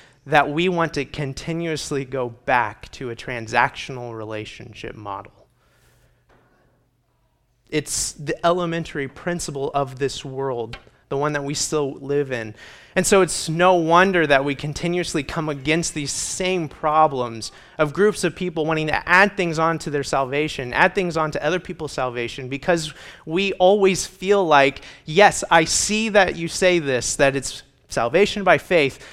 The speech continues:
but surely it's not." That's why we continuously struggle with this. And why the time of the law was so necessary.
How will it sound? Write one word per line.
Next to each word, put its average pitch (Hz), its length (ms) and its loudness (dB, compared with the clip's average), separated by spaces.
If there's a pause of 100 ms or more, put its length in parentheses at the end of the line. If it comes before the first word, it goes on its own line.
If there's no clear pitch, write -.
(280)
but 151 280 -4
surely 131 480 -4
it's - 180 -10
not." - 260 -12 (3000)
That's - 180 -16
why 147 380 2
we 143 100 -6
continuously 143 640 -10
struggle 127 440 -8
with - 180 -12
this. - 320 -14 (2750)
And 135 180 -6
why 139 460 2
the 131 240 -8
time 135 300 -8
of 127 60 -12
the 127 80 -6
law 127 200 0
was 120 160 -8
so 123 220 -10
necessary. 113 760 -12